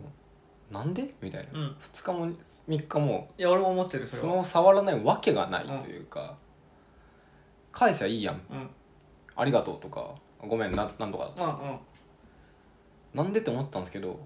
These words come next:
Speaker 1: 僕今それになってるんじゃないかっていう。
Speaker 2: あー、い-、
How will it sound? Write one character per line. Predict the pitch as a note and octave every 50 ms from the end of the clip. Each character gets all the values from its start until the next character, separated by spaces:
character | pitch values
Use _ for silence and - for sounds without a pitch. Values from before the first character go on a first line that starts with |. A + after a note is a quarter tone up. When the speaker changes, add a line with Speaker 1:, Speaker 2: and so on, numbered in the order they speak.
| B2 A2+
Speaker 1:
僕 | G2 - F#3+ G#3+ B3+
今 | A#3+ A3
そ | D3 - -
れ | G#3 B3+
に | C4+ C4
な | A#3 B3
っ | D4+ - -
て | - - F#3
る | D3 C3
ん | B2 G#2+
じ | G#2+
ゃ | G2+
な | G#2 G#2+
い | G2+
か | F#2 F#2 -
っ | - - - - -
て | - F#2
い | F2+ G#2+ A2+
う。 | - - - - - - - -
Speaker 2:
あ | E3+ E3+ E3+ E3 E3 D#3+ D#3 D3+ D3 D3 D3 - - - - -
ー、 | G3
い-、 | F#3 -